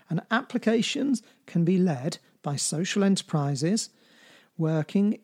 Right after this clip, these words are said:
in arts and culture, sport, leisure and physical activity, financial well-being, advice, food and practical support, environment and nature,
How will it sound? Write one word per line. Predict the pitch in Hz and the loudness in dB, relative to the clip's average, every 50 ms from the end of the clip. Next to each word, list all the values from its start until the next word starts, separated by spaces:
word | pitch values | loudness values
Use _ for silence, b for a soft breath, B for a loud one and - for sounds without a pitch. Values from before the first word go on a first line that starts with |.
| _ | _
in | - 175 147 131 127 180 226 247 226 b b b b b b _ - | -4 -2 -2 -2 0 2 2 2 0 b b b b b b _ -8
arts | - 143 139 160 - - - - - - - _ _ _ _ _ _ _ - | -6 -4 -4 -4 -4 -4 -4 -6 -6 -6 -8 _ _ _ _ _ _ _ -4
and | 175 170 175 | -2 -2 -2
culture, | - - 175 180 - - - - 208 240 240 - _ _ _ _ _ _ _ _ B B B B B B | 0 0 -2 -2 -2 -2 -2 0 0 0 0 -4 _ _ _ _ _ _ _ _ B B B B B B
sport, | - - - - - 165 156 165 175 240 277 - - _ - | -8 -6 -6 -4 0 0 2 2 2 0 -2 -6 -12 _ -4
leisure | - 165 165 160 151 - 170 170 196 196 - _ _ - | -2 0 2 2 0 0 0 -2 -2 -4 -6 _ _ -4
and | 165 147 | -4 -4
physical | - - 160 135 - 190 - 180 190 | -2 -2 -4 -2 -2 -2 0 0 0
activity, | 202 220 214 - - 180 143 170 - - 185 202 220 - _ _ b b b b b b | 0 -2 -2 0 0 2 2 0 -2 0 0 0 0 -2 _ _ b b b b b b
financial | - - - 165 165 165 165 165 196 233 - - 202 | -12 -2 0 2 4 4 4 4 2 0 2 0 2
well-being, | 185 202 202 202 190 165 156 160 156 170 208 226 226 - b b b b b b | 4 4 4 4 2 2 2 2 2 2 0 0 -2 -6 b b b b b b
advice, | 190 156 147 135 170 156 156 170 208 208 - - - - _ _ | -4 -4 -2 0 0 2 2 2 0 -2 -2 -4 -10 -12 _ _
food | _ - - - 196 175 165 160 160 180 208 - - _ _ _ _ _ - - | _ -16 -4 0 2 2 2 2 0 -2 -2 -6 -8 _ _ _ _ _ -4 -2
and | 170 160 | -2 -2
practical | - 180 - - - - - 208 190 170 | -2 -8 -10 -10 -12 -10 -6 -6 -4 -4
support, | - - - - - 160 147 156 190 196 - - _ b b b b b b | -4 -8 -6 -4 -2 0 0 0 -2 -4 -6 -10 _ b b b b b b
environment | 214 160 151 120 165 165 170 180 202 214 220 233 208 - - | 0 0 2 2 2 2 2 4 4 4 4 4 2 2 2
and | 208 190 | 2 4
nature, | 180 180 185 226 - - - 185 208 208 | 4 2 0 -2 -4 -2 -2 0 0 -2